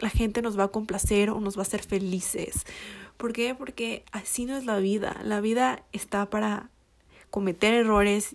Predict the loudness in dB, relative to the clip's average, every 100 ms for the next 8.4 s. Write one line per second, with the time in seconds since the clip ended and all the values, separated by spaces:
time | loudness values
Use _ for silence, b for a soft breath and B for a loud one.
0 | -6 -4 0 0 2 0 2 0 -4 _
1 | _ -10 -4 -4 -4 -6 -6 -6 -8 -2
2 | -2 B B B B B B B _ -6
3 | -2 0 2 2 0 -2 -2 0 0 -2
4 | -4 -2 0 -2 -4 -8 -6 -4 -2 -2
5 | -2 -6 -14 _ -2 2 4 2 4 4
6 | 4 2 0 -6 -8 -14 -14 0 2 4
7 | 2 -2 -6 -4 -4 -4 -6 -2 0 -2
8 | -2 -4 -2 -4